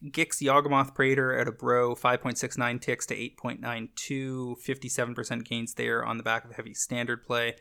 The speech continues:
Magus of the Moon out of Time Spiral, three, thirteen point two to twenty-one point five ticks, that's sixty-three percent gains.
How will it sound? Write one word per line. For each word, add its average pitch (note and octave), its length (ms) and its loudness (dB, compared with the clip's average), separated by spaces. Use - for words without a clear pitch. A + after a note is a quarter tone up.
Magus D#3 300 6
of C#3 120 0
the B2+ 80 -2
Moon B2+ 320 2
out A#2+ 100 2
of A2 100 -12
Time B2 300 -2
Spiral, A#2 720 0
three, D3+ 440 -4
thirteen D3 420 0
point - 340 -4
two B2+ 320 -4
to B2 60 -6
twenty-one A#2+ 580 -4
point A#2 240 -8
five B2+ 480 0
ticks, - 360 -4
that's A2 240 -6
sixty-three C3+ 540 -6
percent E3 320 -2
gains. C#3+ 460 0